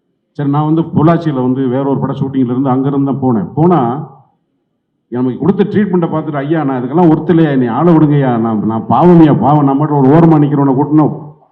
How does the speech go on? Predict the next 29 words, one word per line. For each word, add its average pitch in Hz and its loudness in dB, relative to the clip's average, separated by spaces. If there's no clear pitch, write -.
முழுக்க 196 4
முழுக்க 180 6
ஒருத்தருக்கு 139 2
கூச்சப்படுற 214 0
அளவுக்கு 160 2
ஒரு 123 0
ஹாஸ்பிட்டாலிட்டி 147 -2
கொடுக்க 135 -2
முடியும்னா, 135 0
அது 104 0
அண்ணன் 131 0
ரவி 120 0
சார் 110 -4
தான். 156 -4
சரி, 113 -6
அவர் 202 2
அப்படி 196 2
இருக்காருன்னா, 196 0
தீபக்கு 202 0
பதினாறு 190 2
அடி 180 4
போயிடுறாரு. 135 0
<laughs> - -8
அதனால 147 2
உங்க 131 0
ஹாஸ்பிட்டாலிட்டிக்கு, 147 -4
உங்களுடைய 113 -2
இந்த 110 0
சினிமாவோட, 131 2